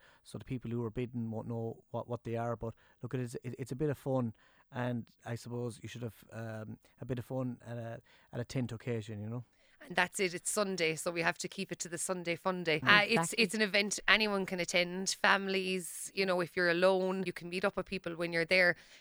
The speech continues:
Speaker 2: You s-, told me s-, off air, William, uh, a lovely incentive of this whole fundraiser,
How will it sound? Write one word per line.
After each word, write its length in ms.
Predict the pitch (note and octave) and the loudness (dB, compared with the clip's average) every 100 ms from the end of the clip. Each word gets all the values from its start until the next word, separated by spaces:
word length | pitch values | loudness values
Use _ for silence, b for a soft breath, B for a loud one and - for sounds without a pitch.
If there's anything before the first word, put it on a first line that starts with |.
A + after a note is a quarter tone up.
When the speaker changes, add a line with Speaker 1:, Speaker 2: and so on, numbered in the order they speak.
| B | B
Speaker 2:
You 140 | G#3 | 0
s-, 100 | G#3+ | 0
told 240 | - A#3+ A#3+ | 4 4 4
me 60 | |
s-, 120 | B3 - | 2 4
off 220 | G3 F#3+ | 4 4
air, 180 | F#3 F#3 | 6 6
William, 420 | F3+ F3 E3+ E3+ - - | 6 2 0 -4 -8 0
uh, 300 | D#3+ D#3+ D3+ | 2 2 2
a 60 | E3+ | 2
lovely 560 | F3+ F3 F3 E3+ E3 | 2 2 -2 -6 -6
incentive 580 | E3 - E3+ E3 D#3+ D3+ - | -6 -4 -4 0 -2 -2 -2
of 220 | D#3+ C#3+ - b b b _ | -2 -2 -14 b b b _
this 200 | G3+ F#3 | 2 2
whole 340 | - F3+ F3 E3+ - - | 2 0 0 -2 -6 -2
fundraiser, 640 | G3+ G3 F#3 E3+ E3 E3 | 0 2 2 2 4 2